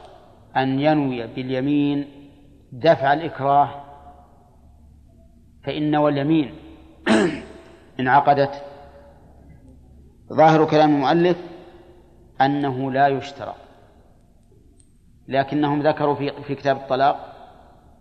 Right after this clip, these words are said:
أنه يشترط أن ينوي بذلك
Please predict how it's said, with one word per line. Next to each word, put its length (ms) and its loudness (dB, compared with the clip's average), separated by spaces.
أنه 480 -2
يشترط 360 -6
أن 180 -6
ينوي 320 0
بذلك 540 2